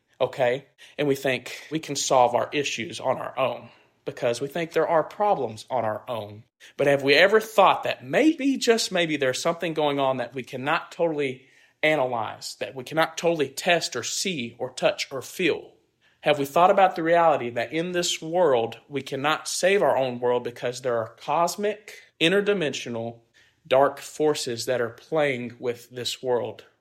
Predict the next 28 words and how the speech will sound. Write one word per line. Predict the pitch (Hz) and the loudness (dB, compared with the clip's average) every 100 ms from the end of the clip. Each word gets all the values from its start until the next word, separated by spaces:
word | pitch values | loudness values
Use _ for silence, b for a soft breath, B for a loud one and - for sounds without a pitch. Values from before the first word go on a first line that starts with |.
| _ - | _ -6
okay? | 113 113 117 _ _ - | -4 -4 -8 _ _ -4
There | 131 | -2
is | 120 | -2
a | 131 | -6
false | - 143 170 - | 4 6 6 2
reality, | 151 139 131 135 139 - _ _ - | 2 4 4 2 -4 -10 _ _ -6
or | 123 | 0
rather | 127 127 | 0 0
an | 123 | -2
illusion, | 127 180 190 127 120 117 B B B | -2 0 -2 -4 -10 -12 B B B
and | 139 | -4
then | 127 | 2
there's | 131 120 | 2 2
a | 110 | -4
true | - 196 202 | -2 2 4
reality | 190 156 151 143 127 120 | 4 6 8 8 4 0
in | 120 | -2
this | 120 - | -4 0
fight | - 143 131 | 4 4 4
over | 123 123 123 | -2 -2 -2
whether | 123 123 120 | 0 0 -2
the | 113 | -4
supernatural | - 147 135 120 135 139 - 123 104 | -6 -6 -6 -6 -6 -8 -8 -10 -10
is | 131 110 | -14 -14
we-, | 123 139 131 - | -8 -8 -8 -2
real | 151 156 131 - B B B | 2 2 0 -6 B B B
or | 127 117 | -4 -2
not. | 123 127 117 - - | 2 0 0 -8 -12